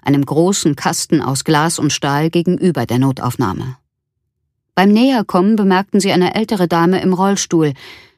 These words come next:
die eine neben ihr hockende Krankenschwester anraunzte.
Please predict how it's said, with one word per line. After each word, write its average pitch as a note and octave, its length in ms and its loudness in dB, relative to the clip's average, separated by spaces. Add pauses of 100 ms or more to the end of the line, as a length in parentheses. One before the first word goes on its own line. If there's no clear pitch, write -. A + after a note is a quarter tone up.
(120)
die D#3 100 -2
eine D#3 260 2
neben E3 300 2
ihr D3+ 260 0
hockende E3 320 0
Krankenschwester D3+ 920 -2
anraunzte. B2 680 -4